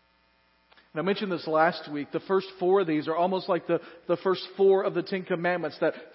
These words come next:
focus directly on our relationship with God and our understanding of who He is in our lives. Then they build upon each other. When we realize the poverty of our spirit, we, we weep over that. We mourn over that. We become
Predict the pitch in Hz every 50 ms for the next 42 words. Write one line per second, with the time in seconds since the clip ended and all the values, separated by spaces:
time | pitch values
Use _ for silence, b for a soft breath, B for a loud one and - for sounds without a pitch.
0 | - - 208 196 196 208 190 - - 185 175 190 202 196 202 202 185 190 185 185
1 | 180 170 175 175 165 170 165 170 180 190 - 208 190 - 202 180 - 175 165 147
2 | 151 175 175 185 185 175 165 156 170 175 175 170 170 170 170 196 196 180 180 175
3 | - - 196 196 196 170 175 165 - 202 208 185 - 220 214 202 190 185 170 175
4 | 175 165 156 156 165 175 180 165 147 - - B B B B B - 196 190 175
5 | 170 - 190 214 220 226 220 214 208 202 185 175 165 180 175 165 165 156 175 175
6 | 180 180 175 190 208 220 214 208 196 165 196 - - 214 214 202 196 196 - 214
7 | 196 175 170 170 - - - - 208 214 180 - B B B B B B 185 196
8 | 185 B B B 190 196 190 196 190 175 165 165 170 214 233 247 247 240 226 208
9 | 196 170 175 165 160 151 147 160 175 190 190 190 190 196 202 220 226 240 233 220
10 | 196 170 175 165 156 143 151 175 185 170 196 - 220 202 185